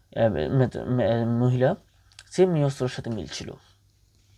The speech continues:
তো পিলখানা হত্যাটা এভাবেই হয় এবং পিলখানা হত্যার সাথে শেখ হাসিনার সাথে আরও একটা জড়িত ছিল, বর্তমান সেনাবাহিনীতে হয়তো তারা রয়েছে।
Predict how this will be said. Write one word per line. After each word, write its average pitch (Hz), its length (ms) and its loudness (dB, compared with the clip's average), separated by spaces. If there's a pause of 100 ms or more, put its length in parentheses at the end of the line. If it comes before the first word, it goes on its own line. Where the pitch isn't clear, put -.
(460)
তো 143 120 -2
পিলখানা 160 340 0
হত্যাটা 107 280 -6
এভাবেই 78 280 -8
হয় - 220 -16
এবং 131 240 -4
পিলখানা 160 320 -2
হত্যার 147 180 -4
সাথে 156 280 -8
শেখ - 240 -14
হাসিনার 117 240 -8
সাথে - 240 -10
আরও 359 420 2
একটা 160 140 -4
জড়িত 131 440 -2
ছিল, 98 120 -10
বর্তমান 113 340 -10
সেনাবাহিনীতে 87 500 -10
হয়তো 92 220 -10
তারা 87 200 -8
রয়েছে। 87 420 -6